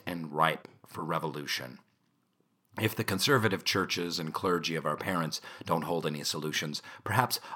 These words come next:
other modes of spirituality had an answer to all this madness and confusion. People started looking for meaning, both outside themselves and in,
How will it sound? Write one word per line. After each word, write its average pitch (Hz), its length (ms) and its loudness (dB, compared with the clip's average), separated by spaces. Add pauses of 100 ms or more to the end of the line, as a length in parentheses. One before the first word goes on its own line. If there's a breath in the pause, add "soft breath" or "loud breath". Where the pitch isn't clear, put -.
other 131 200 6
modes 98 480 6
of 82 140 -6
spirituality 80 960 2 (140 loud breath)
had 85 180 2
an 76 120 -4
answer 78 420 -4
to - 160 -8
all 76 160 2
this 73 200 -6
madness 71 600 0
and 73 120 -10
confusion. 71 720 -8 (520 soft breath)
People 143 240 2
started 107 340 4
looking 80 340 -2
for 76 140 -6
meaning, 73 560 -4
both 82 260 -6
outside 92 440 0
themselves 71 600 -4
and 85 160 -6
in, 73 420 -6